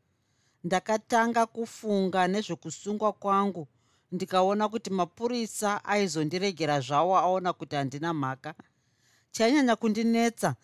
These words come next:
ndezvemhondi yaTabet. Mhondi iyi ndiyo yakanga ichindiitira mashiripiti ese iwaya.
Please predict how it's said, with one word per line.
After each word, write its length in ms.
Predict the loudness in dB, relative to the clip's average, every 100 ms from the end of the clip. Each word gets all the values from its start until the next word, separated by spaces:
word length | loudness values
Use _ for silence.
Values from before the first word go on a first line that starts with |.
| _ -6
ndezvemhondi 840 | 0 2 2 0 0 -2 -2 0 0
yaTabet. 760 | 0 2 -2 0 -8 -8 -18 _ _ _ _ _
Mhondi 360 | -2 0 0 -2
iyi 320 | -4 -4 -2
ndiyo 320 | -4 -2 2
yakanga 440 | 2 2 0 2 2
ichindiitira 680 | 2 -2 -2 -4 -2 0 2
mashiripiti 840 | 0 -4 -8 -10 -10 -8 -4 -2
ese 240 | -2 -2
iwaya. 400 | 0 2 0 -2